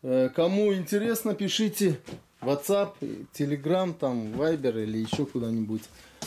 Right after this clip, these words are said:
Э, отправлю. Щас вот как, в порядке живой очереди буду отправлять. Ну все.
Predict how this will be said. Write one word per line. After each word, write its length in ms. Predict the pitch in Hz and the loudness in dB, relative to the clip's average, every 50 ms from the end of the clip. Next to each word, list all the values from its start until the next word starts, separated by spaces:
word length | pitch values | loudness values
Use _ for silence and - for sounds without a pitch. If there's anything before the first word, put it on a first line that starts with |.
| - - - - - - - - - _ - | -8 -8 -8 -10 -16 -20 -20 -20 -20 _ -20
Э, 960 | - - - - - - 62 - - - - - - - - - - - 143 | -20 -18 -18 -18 -18 -16 -16 -16 -16 -16 -16 -16 -16 -18 -18 -10 -4 0 0
отправлю. 580 | 139 - - 156 151 151 139 123 117 117 110 107 - - - - - - | 0 0 2 2 4 4 4 2 0 -2 -4 -6 -8 -18 -20 -20 -20 -6
Щас 300 | - - 147 139 143 - | 0 2 2 2 2 -2
вот 180 | 135 131 117 - - | -6 -6 -6 -4 0
как, 260 | 147 131 113 - - | 2 2 2 0 -4
в 180 | - - - - | -12 -20 -8 -2
порядке 440 | - 127 123 143 143 147 - - | 0 2 2 2 0 -2 -4 -6
живой 280 | 117 110 123 120 123 123 | -6 -4 -4 -4 -2 -2
очереди 400 | 123 120 - 123 113 107 104 110 | -4 -4 -6 -6 -8 -8 -8 -8
буду 260 | 104 110 110 113 110 | -8 -8 -6 -6 -6
отправлять. 460 | 104 - - 110 107 101 104 104 104 - | -8 -8 -8 -10 -10 -8 -8 -10 -8 -4
Ну 100 | - 151 | -4 -4
все. 280 | 151 - - 117 101 | -4 -2 -4 -4 -4